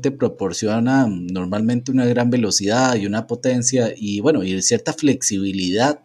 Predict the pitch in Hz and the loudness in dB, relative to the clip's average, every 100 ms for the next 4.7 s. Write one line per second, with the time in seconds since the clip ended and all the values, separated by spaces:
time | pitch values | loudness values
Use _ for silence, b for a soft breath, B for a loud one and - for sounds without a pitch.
0 | _ - 92 92 92 - 123 123 123 101 | _ -6 -2 0 -2 -2 0 2 2 0
1 | - 90 98 110 113 123 131 131 107 82 | -2 -2 0 -2 0 0 2 2 0 -2
2 | 82 98 113 113 - 127 92 - - 95 | -4 -2 -2 -4 -4 -4 -4 -6 -6 -2
3 | 87 - 127 123 131 - B B B B | -2 0 0 0 -2 -6 B B B B
4 | B _ _ _ 131 117 | B _ _ _ 2 4